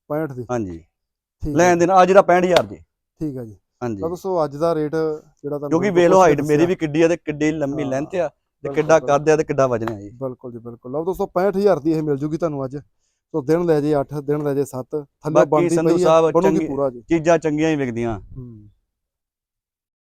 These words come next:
Speaker 1: ਠੀਕ ਹੈ ਜੀ।
Speaker 2: ਹਾਂਜੀ।
Speaker 1: ਅੱਛਾ ਡਾਕਟਰ ਸਾਹਿਬ, ਅੱਜ ਆਪਣੇ ਕੋਲੇ ਤਿੰਨ ਪਸ਼ੂ ਵਿਕਾਊ ਨੇ।
Speaker 2: ਹਾਂਜੀ, ਹਾਂਜੀ, ਸੰਧੂ ਸਾਹਿਬ, ਪਸ਼ੂ ਤੇ ਵੈਸੇ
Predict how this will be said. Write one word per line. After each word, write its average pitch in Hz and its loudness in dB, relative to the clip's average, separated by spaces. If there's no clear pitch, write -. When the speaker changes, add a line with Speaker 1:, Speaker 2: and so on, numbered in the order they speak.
Speaker 1:
ਠੀਕ 151 -4
ਹੈ 127 -6
ਜੀ। 107 -18
Speaker 2:
ਹਾਂਜੀ। 104 -8
Speaker 1:
ਅੱਛਾ 180 0
ਡਾਕਟਰ 190 2
ਸਾਹਿਬ, 214 4
ਅੱਜ 170 -4
ਆਪਣੇ 180 -6
ਕੋਲੇ 185 -6
ਤਿੰਨ 160 -6
ਪਸ਼ੂ 156 -8
ਵਿਕਾਊ 131 -8
ਨੇ। 117 -16
Speaker 2:
ਹਾਂਜੀ, 151 0
ਹਾਂਜੀ, 160 2
ਸੰਧੂ 170 -4
ਸਾਹਿਬ, 190 2
ਪਸ਼ੂ 185 -2
ਤੇ 196 0
ਵੈਸੇ 185 6